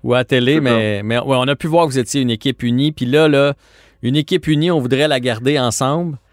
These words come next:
Speaker 1: Et là, je suis certain que vous êtes dans les bureaux, vous autres, déjà, vous avez dégrisé. Puis là, c'est le temps de passer aux choses sérieuses parce que tu disais tantôt, vous êtes à côté au plafond. Euh, va falloir, vous avez même pas assez de joueurs, là, pour commencer la prochaine saison avec les contrats en place. Vous aurez pas le choix d'échanger quelqu'un.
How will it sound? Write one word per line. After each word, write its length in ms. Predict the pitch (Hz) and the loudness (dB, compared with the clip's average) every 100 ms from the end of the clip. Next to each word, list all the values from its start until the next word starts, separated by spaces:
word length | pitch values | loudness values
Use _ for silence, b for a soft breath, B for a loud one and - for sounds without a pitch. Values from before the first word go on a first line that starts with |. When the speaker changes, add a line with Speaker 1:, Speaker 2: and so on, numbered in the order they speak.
| b b b | b b b
Speaker 1:
Et 60 | 104 | -4
là, 140 | 123 | -2
je 60 | 139 | -2
suis 80 | - | -2
certain 260 | 151 - 175 | -4 -2 -4
que 60 | |
vous 100 | 139 | -2
êtes 80 | 131 | 0
dans 160 | 127 127 | 0 2
les 140 | 127 | 0
bureaux, 380 | 120 127 120 156 | 2 2 2 0
vous 200 | 127 110 | 0 0
autres, 180 | 139 117 | 0 0
déjà, 300 | 120 110 143 | 0 0 0
vous 140 | 127 | 0
avez 160 | 113 113 | -2 -2
dégrisé. 640 | 120 117 117 110 135 151 | -2 -2 -2 0 0 -2
Puis 140 | - | -2
là, 120 | 113 139 | 0 0
c'est 160 | 127 | 0
le 60 | 107 | 0
temps 160 | 135 | -2
de 40 | 143 | 0
passer 280 | 113 107 127 | -2 0 -2
aux 80 | |
choses 200 | - 123 | -2 -4
sérieuses 460 | - 110 110 123 135 | -2 -2 0 -2 -2
parce 160 | 110 - | -6 -6
que 120 | 110 | -8
tu 160 | - | -6
disais 280 | 110 101 131 | -6 -4 -4
tantôt, 300 | 131 104 139 | -2 -4 -4
vous 120 | 113 | -2
êtes 140 | 117 127 | -2 -2
à 60 | |
côté 260 | 113 120 147 | -2 -2 -2
au 80 | 135 | -2
plafond. 460 | 127 104 - 127 b b b b b | -2 -4 -4 -8 b b b b b
Euh, 320 | 98 104 101 98 | -4 -2 -2 -4
va 200 | 101 151 | -2 0
falloir, 540 | 147 127 123 135 123 | 0 0 2 2 0
vous 260 | 101 98 101 | -4 -6 -4
avez 160 | 110 | -2
même 180 | 117 117 | -2 -2
pas 140 | 127 117 | -2 -2
assez 160 | 120 | -2
de 60 | 104 | -4
joueurs, 260 | 113 123 | 0 2
là, 460 | 113 110 104 98 95 | 2 0 -2 -2 -6
pour 160 | - - | -8 -8
commencer 380 | 113 107 101 117 | -4 -4 -2 -2
la 100 | 104 | -4
prochaine 300 | 104 117 113 | -4 -6 -4
saison 280 | 110 101 123 | -4 -2 -4
avec 120 | 117 | -6
les 80 | 101 | -6
contrats 400 | 107 101 107 110 | -6 -4 -4 -4
en 60 | |
place. 400 | 95 113 131 - - | -4 -6 -6 -8 -8
Vous 140 | 104 | -4
aurez 160 | 110 113 | -4 -4
pas 160 | 139 | -4
le 60 | 120 | -6
choix 240 | - 131 | -4 -4
d'échanger 520 | 113 101 107 101 110 | -2 -4 -6 -4 -6
quelqu'un. 440 | 113 101 90 117 | -6 -8 -6 -6